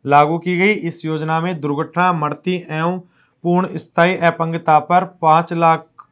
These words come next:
एवं आंशिक अपंगता पर रुपए पच्चीस लाख की बीमा राशि दे है। ठीक है, इसके अंतर्गत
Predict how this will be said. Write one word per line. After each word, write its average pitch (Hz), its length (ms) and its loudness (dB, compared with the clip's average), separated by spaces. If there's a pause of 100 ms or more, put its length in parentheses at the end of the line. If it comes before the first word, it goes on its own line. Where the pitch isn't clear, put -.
एवं 147 220 -8 (260)
आंशिक 175 520 -2
अपंगता 147 600 -2
पर 190 320 4 (720)
रुपए 147 320 2 (1800)
पच्चीस 170 380 -6
लाख 156 300 6
की 180 100 -6
बीमा 151 360 0
राशि 131 400 0 (920)
दे 156 240 4
है। 120 240 -8 (120)
ठीक 160 180 -6
है, - 200 0 (240)
इसके 214 340 2
अंतर्गत 135 600 -6